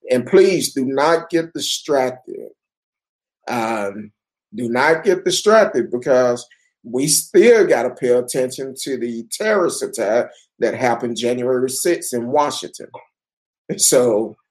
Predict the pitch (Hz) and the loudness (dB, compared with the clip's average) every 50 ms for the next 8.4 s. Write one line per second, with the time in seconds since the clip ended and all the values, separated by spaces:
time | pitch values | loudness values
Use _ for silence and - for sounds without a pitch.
0 | _ _ _ - 113 117 127 143 - - 156 143 143 135 123 127 123 120 - - | _ _ _ -8 -4 -2 -2 0 0 2 4 4 4 4 4 2 0 -2 -4 -2
1 | - 160 131 123 123 120 - 143 127 123 - 127 113 113 - 123 120 120 110 - | 2 2 4 4 2 0 -2 -4 -4 -4 -4 -8 -8 -8 -4 -2 0 0 0 -2
2 | - - - 156 135 117 98 110 - _ _ _ _ _ _ _ _ _ - - | -2 -4 -4 -2 -2 -2 -4 -6 -12 _ _ _ _ _ _ _ _ _ -8 -6
3 | 120 123 120 117 113 110 104 98 101 107 - - _ _ _ _ _ _ _ _ | -4 -4 -4 -4 -4 -4 -4 -6 -8 -12 -16 -20 _ _ _ _ _ _ _ _
4 | _ _ _ _ _ _ _ _ _ _ _ _ _ _ _ _ _ _ _ _ | _ _ _ _ _ _ _ _ _ _ _ _ _ _ _ _ _ _ _ _
5 | _ _ 120 120 117 113 113 110 104 101 101 98 95 87 82 87 90 90 87 85 | _ _ -4 -4 -2 -2 -2 -2 -2 -2 0 -2 -2 -2 -2 -2 -4 -4 -2 -2
6 | 85 82 80 82 87 98 98 87 85 95 107 117 120 - _ _ - - - 85 | -2 -2 -2 -2 -2 -2 -2 -2 -4 -6 -8 -10 -14 -18 _ _ -20 -14 -10 -8
7 | 87 85 113 - 117 95 - 78 - - 127 131 - 90 - - - 113 82 76 | -6 -6 -4 -2 -2 -2 -2 -4 -2 0 0 0 0 -2 -8 -8 -8 -8 -10 -8
8 | 67 69 - - - 95 - - | -10 -12 -12 -12 -12 -12 -12 -14